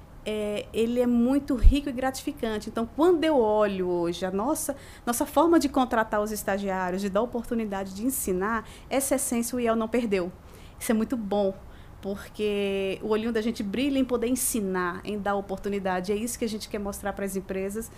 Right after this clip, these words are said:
É, o quanto é rico, é, você trazer alguém que não tem experiência,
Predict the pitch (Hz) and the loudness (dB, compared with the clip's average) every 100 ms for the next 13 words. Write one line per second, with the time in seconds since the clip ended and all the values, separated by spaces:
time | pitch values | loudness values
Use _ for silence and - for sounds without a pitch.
0 | - - - - 208 - 220 302 302 349 | -20 -20 -14 -2 0 0 -2 0 2 0
1 | 233 254 285 - 202 175 - - - - | 2 0 0 -4 -6 -6 -8 -18 -18 -18
2 | - 196 190 196 208 233 233 240 233 208 | -8 -4 -2 -2 -2 -2 -2 0 2 2
3 | 220 240 233 214 214 220 214 220 202 - | 0 0 0 -2 -6 -4 -6 -4 -6 -4
4 | 196 196 190 233 - | -4 0 -2 -2 -2